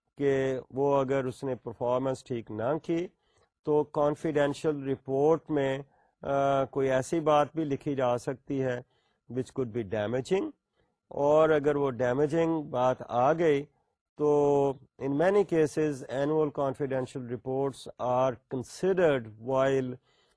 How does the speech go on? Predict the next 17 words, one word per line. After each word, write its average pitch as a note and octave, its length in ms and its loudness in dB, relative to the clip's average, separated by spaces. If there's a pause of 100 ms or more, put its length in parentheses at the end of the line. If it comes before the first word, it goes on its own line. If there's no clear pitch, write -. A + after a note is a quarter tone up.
(160)
uh, A#2+ 380 -2 (1300)
promoting F3 480 4
a D3 200 -2
person C3+ 400 -4 (160)
to B2+ 260 -2 (360)
a B2 120 -6
new B2 320 -4 (520)
position، B2 520 -4 (300)
or B2 140 -4
even، D3+ 340 2
uh, - 920 -8
even E3 280 2
in، C#3+ 140 -2 (400)
if، C3 300 -6
if، D3 300 -4
uh, C3+ 160 0
the A#2+ 220 -2